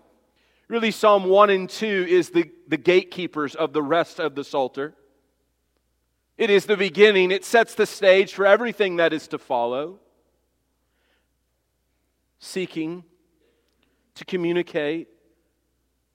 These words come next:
that God is sovereign over life. And that there are only two ways to live. We can reduce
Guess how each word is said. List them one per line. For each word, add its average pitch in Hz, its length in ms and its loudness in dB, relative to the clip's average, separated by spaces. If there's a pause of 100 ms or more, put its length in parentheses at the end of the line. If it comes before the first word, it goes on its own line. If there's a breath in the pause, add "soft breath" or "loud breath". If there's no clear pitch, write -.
(440)
that 113 180 -14
God 165 640 0
is 120 160 -12
sovereign 160 720 -2
over 147 560 -8 (560)
life. 92 400 -6 (2500)
And 156 200 0
that 151 160 0
there 147 180 2
are 147 120 -2
only 151 300 -4
two 156 280 -12
ways 110 400 -6
to 101 120 -14
live. 78 260 -14 (3000)
We 196 100 2
can 233 180 0
reduce 226 1000 -2